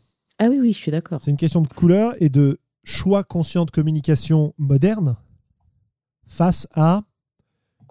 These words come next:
Speaker 2: légende héritée, mystère du passé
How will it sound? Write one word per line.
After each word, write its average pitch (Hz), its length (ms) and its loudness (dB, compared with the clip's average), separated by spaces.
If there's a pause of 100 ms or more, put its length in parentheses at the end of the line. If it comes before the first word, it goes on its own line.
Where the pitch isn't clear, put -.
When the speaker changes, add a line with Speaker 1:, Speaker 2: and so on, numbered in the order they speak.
Speaker 2:
légende 170 580 6
héritée, 170 680 0 (720)
mystère 156 420 0
du 151 120 0
passé 175 600 0